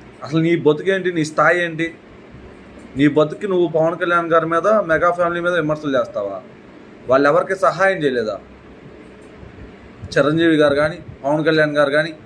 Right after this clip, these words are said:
నీ కళ్ళు పోయినాయా? ఎన్ని పేపర్లో, ఎన్ని మీడియాలో వాళ్ళు సినిమాల్లోకి వచ్చిన మొట్టమొదటి నుంచి వాళ్ళు చేసిన దాన ధర్మాలు ఎన్ని?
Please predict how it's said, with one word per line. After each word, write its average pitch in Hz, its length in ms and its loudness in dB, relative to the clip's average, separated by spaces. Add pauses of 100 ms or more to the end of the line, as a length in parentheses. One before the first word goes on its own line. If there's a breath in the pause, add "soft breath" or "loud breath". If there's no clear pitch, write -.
(200)
నీ 110 60 -8
కళ్ళు 135 300 2
పోయినాయా? 160 580 2 (760)
ఎన్ని 156 240 0
పేపర్లో, 170 640 0 (540)
ఎన్ని 156 220 2
మీడియాలో 185 680 2 (1900)
వాళ్ళు 156 200 4
సినిమాల్లోకి 185 520 0
వచ్చిన 180 240 -6 (400)
మొట్టమొదటి 208 600 0
నుంచి 196 140 -2
వాళ్ళు 170 240 2
చేసిన 180 160 -4
దాన 165 260 2
ధర్మాలు 175 320 0
ఎన్ని? 175 340 -4